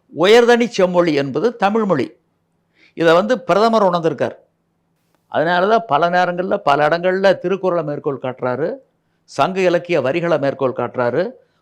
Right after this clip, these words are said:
பாரதியாருடைய பாடல்களை மேற்கோள் காட்டுறாரு.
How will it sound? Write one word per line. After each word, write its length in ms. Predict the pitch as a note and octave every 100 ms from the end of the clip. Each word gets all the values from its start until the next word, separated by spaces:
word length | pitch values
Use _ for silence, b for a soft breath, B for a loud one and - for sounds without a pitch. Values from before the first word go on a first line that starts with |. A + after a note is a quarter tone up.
| _
பாரதியாருடைய 680 | B2+ E3 F#3 F#3 E3 D#3+ D3
பாடல்களை 540 | - C#3+ F3 F3 E3+
மேற்கோள் 320 | D3 C3+ C3+ B2
காட்டுறாரு. 460 | A#2+ - A2 -